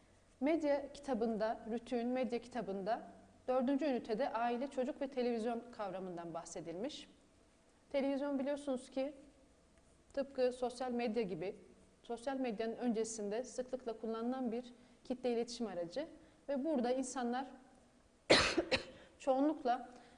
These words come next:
haber öğrenme amacıyla, çoğunlukla eğlenme amacıyla kullanılan bir, e, kitle iletişim aracı olarak karşımıza çıkıyor televizyon. Bakalım Rütük televizyonla alakalı nelerden bahsetmiş?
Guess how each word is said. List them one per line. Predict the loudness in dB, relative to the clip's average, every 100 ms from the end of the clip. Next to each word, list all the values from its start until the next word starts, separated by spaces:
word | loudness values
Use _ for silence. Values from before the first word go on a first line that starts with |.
| -10
haber | 0 4 4
öğrenme | 2 2 4 4 4 2 -2 -8 -16 -14
amacıyla, | -6 -6 -4 -4 -4 -4 -2
çoğunlukla | 2 2 2 2
eğlenme | 2 2 2 0 -2
amacıyla | -4 -2 -2 -2 -4 -4
kullanılan | -4 -2 -2 -2 0
bir, | -2 -4 -14 -16
e, | -14 -12
kitle | -2 2
iletişim | 2 0 -2
aracı | -4 -2
olarak | -2 -2 -2
karşımıza | -6 -4 -4 -2
çıkıyor | -4 -6 -4 -2 -4 -6
televizyon. | -6 -4 -6 -8 -10 -10 -16 -20 -8
Bakalım | -6 -2 0 0
Rütük | -2 -4 -8 -8 -2
televizyonla | 0 0 -2 -4 -6
alakalı | -6 -6 -4 -4 -4 -6
nelerden | -4 -2 -4 -6 -8
bahsetmiş? | -10 -12 -14 -14 -16